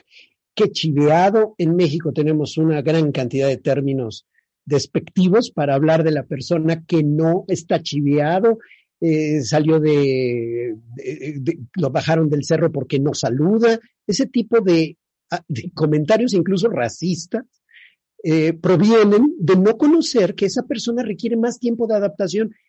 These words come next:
Si tú al niño no lo obligas a saludar, nada más que diga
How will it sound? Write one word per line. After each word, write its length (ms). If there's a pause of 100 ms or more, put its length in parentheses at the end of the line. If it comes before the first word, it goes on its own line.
(100)
Si 200
tú 120
al 140
niño 240
no 100
lo 80
obligas 380
a 60
saludar, 460
nada 200
más 160
que 100
diga 320